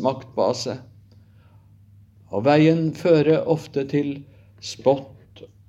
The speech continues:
og en blir liten i verdens øyne. Og for mange, kanskje ikke for oss, men for mange betyr det forfølgelse. Nå,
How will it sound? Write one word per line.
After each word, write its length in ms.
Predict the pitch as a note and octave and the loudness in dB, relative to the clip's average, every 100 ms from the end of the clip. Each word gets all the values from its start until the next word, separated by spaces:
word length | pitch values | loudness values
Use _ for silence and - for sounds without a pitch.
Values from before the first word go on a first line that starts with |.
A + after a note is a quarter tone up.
| - | -8
og 200 | A2 B2 | -4 -2
en 120 | B2+ | -2
blir 220 | C3 C#3 | 0 -2
liten 640 | C3 C#3+ A#2 A#2 A#2 C3 | 0 -2 -2 -4 -10 -8
i 120 | - A#2+ | -4 -2
verdens 560 | A2+ G2 G2 A2+ A2 - - | -2 -4 -4 -2 -2 -6 -8
øyne. 420 | A#2+ G2+ G2 G#2+ A#2 | -6 -6 -6 -12 -10
Og 140 | A2+ A#2 | -8 -6
for 140 | C#3 | -4
mange, 480 | C#3+ D3 C3 C3+ D3 - - - | 0 0 0 -6 -10 -16 -20 -14
kanskje 360 | - B2 A#2 C3+ | -6 -4 -4 -6
ikke 160 | C#3 B2 | -6 -2
for 180 | C#3+ B2+ | 0 0
oss, 380 | B2+ - - - _ - _ - | 0 -10 -18 -20 _ -20 _ -14
men 160 | G2+ G#2+ | -10 -4
for 160 | B2+ B2+ | -4 0
mange 480 | B2+ A#2 G#2+ A#2+ A#2+ - | 0 0 -2 -4 -8 -12
betyr 380 | B2+ A#2+ A#2 A2 | -10 -4 -2 -2
det 120 | A2+ A2+ - - - | -6 -10 -16 -20 -10
forfølgelse. 800 | A2 A2+ F#2+ - - A2 - - - - - _ - - - - - - _ _ _ - _ - _ - - - - - - - - _ - _ _ _ - - - - _ - | -8 -6 -8 -8 -12 -12 -14 -16 -20 -20 -20 _ -20 -20 -20 -20 -20 -20 _ _ _ -20 _ -20 _ -20 -20 -20 -20 -20 -20 -20 -20 _ -20 _ _ _ -20 -20 -20 -20 _ -20
Nå, 420 | - A#2 A2+ A#2 | -18 -10 -4 0